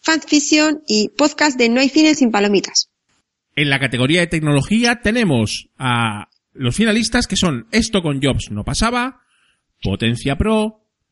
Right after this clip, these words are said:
Speaker 2: La Tecnologería, Salmorejo Geek y Binarios.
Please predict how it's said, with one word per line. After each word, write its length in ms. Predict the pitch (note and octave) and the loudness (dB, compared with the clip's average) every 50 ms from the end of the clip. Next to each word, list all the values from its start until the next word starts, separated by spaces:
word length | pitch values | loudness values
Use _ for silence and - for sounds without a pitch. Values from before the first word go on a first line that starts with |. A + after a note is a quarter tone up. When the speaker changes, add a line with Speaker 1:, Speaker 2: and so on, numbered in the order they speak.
| _ _ _ | _ _ _
Speaker 2:
La 280 | - - A#2 A2 A2 - | -6 -2 -2 -2 -2 0
Tecnologería, 1160 | - B3 B3 B3 G3 D3 B2+ B2+ F#3 A#3+ - - D3+ B2+ A#2+ A#2+ C3 D#3 C4+ E4 - _ _ _ - - _ _ | -2 0 0 0 2 4 4 4 4 2 0 -2 -2 -2 -2 -2 0 -2 -2 -4 -8 _ _ _ -20 -20 _ _
Salmorejo 800 | - - - - F3 D3 C#3+ C#3+ D3+ G#3 C#4+ C#4 - F#3 D#3 E3 | -10 -6 -2 -2 0 0 0 0 2 0 0 0 0 -2 -2 0
Geek 300 | G#3 C#4+ C#4 - - - _ _ - | -2 -2 -2 -2 -8 -16 _ _ 2
y 160 | A3+ B3+ C4+ - | 4 4 4 4
Binarios. 800 | F#3 E3+ E3+ E3 F3 G#3+ A#3 G3 C3+ A2+ G#2 G#2+ - - - | 4 4 4 4 6 4 2 2 0 -2 -2 -2 -4 -8 -14